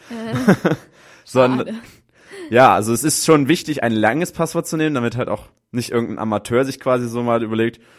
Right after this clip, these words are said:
Speaker 2: hm, hm, ja, Lisa, Passwort, Facebook, pff,
Speaker 1: <laughs> Hm,
Speaker 2: vielleicht
Speaker 1: hm, vielleicht einfach ganz simpel Klopapier.
Speaker 2: Ja, vielleicht einfach Klopapier. Ja, wahrscheinlich, äh, dein, äh, irgendwas mit deinem Namen und deinem Gebu-, äh, Geburtsjahr oder sowas.
Speaker 1: Nee, nee, nee, nee, nee, nee.
Speaker 2: Ja,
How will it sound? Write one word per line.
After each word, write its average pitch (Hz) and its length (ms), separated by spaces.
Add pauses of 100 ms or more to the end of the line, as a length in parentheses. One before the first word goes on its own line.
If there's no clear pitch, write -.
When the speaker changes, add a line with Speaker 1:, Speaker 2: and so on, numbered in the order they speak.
(220)
Speaker 2:
hm, 98 440 (280)
hm, 95 360 (560)
ja, 87 200
Lisa, 101 500
Passwort, 98 560
Facebook, 95 500
pff, - 260
Speaker 1:
<laughs> 226 60
Hm, 220 200
Speaker 2:
vielleicht 151 520
Speaker 1:
hm, 254 160
vielleicht 208 280
einfach 226 400
ganz 208 220
simpel 196 360
Klopapier. 214 760 (140)
Speaker 2:
Ja, 95 280
vielleicht 87 200
einfach 90 220
Klopapier. 107 680 (340)
Ja, 151 540
wahrscheinlich, 147 540
äh, 135 100
dein, 131 240
äh, 143 280
irgendwas 143 340
mit 131 100
deinem 127 200
Namen 139 240
und 135 120
deinem 123 140
Gebu-, 120 300
äh, 120 260
Geburtsjahr 98 580
oder 87 140
sowas. 85 180
Speaker 1:
Nee, 240 160
nee, 226 160
nee, 220 160
nee, 214 140
nee, 208 180
nee. 196 120
Speaker 2:
Ja, - 60